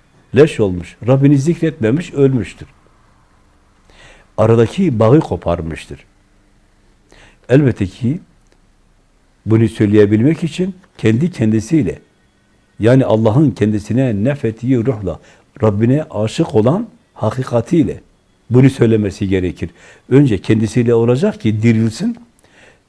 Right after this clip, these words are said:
diri olarak Rabbini zikretsin. Yoksa böyle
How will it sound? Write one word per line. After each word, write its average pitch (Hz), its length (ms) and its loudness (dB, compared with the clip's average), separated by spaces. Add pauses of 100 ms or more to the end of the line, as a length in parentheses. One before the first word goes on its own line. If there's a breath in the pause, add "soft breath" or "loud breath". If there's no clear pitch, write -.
(640)
diri 143 240 6
olarak 110 580 2
Rabbini 113 420 2
zikretsin. 95 600 -6 (720)
Yoksa 135 360 4
böyle 117 360 2